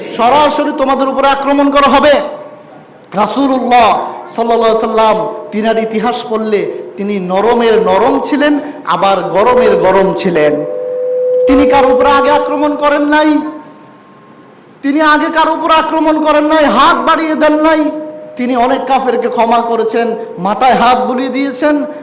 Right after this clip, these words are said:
মসজিদে নববীতে কাফের ইহুদি প্রস্রাব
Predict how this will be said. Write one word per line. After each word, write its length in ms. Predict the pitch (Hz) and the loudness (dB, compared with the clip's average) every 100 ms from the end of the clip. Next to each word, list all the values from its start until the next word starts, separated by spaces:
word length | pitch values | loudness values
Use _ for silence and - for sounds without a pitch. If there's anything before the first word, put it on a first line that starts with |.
| - | -6
মসজিদে 420 | 220 - 262 254 | -4 -2 -4 -4
নববীতে 460 | 254 262 262 254 262 | -2 -2 -2 -4 -6
কাফের 680 | 262 247 262 254 - - - | -2 -2 0 -2 -2 -6 -6
ইহুদি 280 | 247 262 269 | -2 0 -2
প্রস্রাব 440 | 254 262 269 320 | 0 -2 0 0